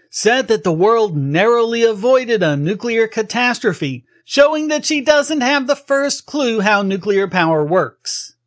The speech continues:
Just so we're all clear on this, there is no way possible that a nuclear power plant can explode like a nuclear bomb.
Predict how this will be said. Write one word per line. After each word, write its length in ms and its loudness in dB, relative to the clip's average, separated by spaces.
Just 380 -2
so 140 2
we're 240 2
all 200 2
clear 300 0
on 220 0
this, 280 -4
there 180 4
is 320 0
no 540 2
way 320 2
possible 840 0
that 160 2
a 80 0
nuclear 500 0
power 320 2
plant 420 -2
can 180 0
explode 560 0
like 260 2
a 60 2
nuclear 460 0
bomb. 480 0